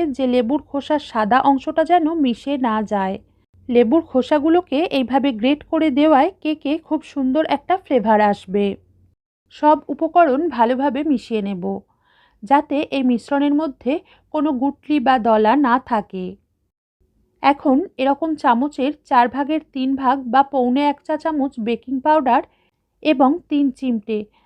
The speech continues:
বা এক চামচের চার ভাগের এক ভাগ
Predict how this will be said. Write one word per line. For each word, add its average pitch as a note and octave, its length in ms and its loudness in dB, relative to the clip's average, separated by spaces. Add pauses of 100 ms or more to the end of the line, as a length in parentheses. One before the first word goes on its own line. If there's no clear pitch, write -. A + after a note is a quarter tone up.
(140)
বা C4+ 180 4 (200)
এক C4 220 -4
চামচের D#4 560 -4
চার A3 260 2
ভাগের C4 400 -2
এক A3+ 260 -2
ভাগ B3+ 180 -4